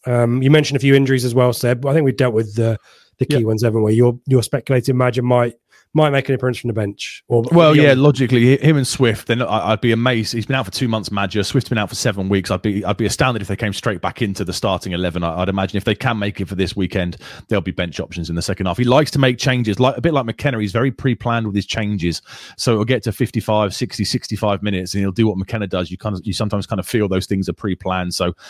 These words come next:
Speaker 2: I guess he's got one eye on giving them a half an hour run out if they're, if they're up to it.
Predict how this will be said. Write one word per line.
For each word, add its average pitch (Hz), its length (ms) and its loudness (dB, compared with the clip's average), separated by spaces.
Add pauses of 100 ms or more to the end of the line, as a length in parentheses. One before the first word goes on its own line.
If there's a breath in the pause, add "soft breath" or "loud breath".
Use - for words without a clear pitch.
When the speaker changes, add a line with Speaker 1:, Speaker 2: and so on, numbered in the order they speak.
(200 loud breath)
Speaker 2:
I 104 80 0
guess 101 200 -2
he's 101 100 -4
got 92 140 -2
one 95 180 2
eye 92 80 0
on 90 120 0
giving 92 200 -4
them 87 120 -2
a 82 40 -4
half 90 240 -4
an 87 80 -6
hour 85 160 -4
run 87 180 -4
out 82 200 -4
if 90 100 -10
they're, 85 220 -4
if 95 100 -14
they're 82 140 -4
up 80 100 -8
to 92 120 -14
it. - 60 -16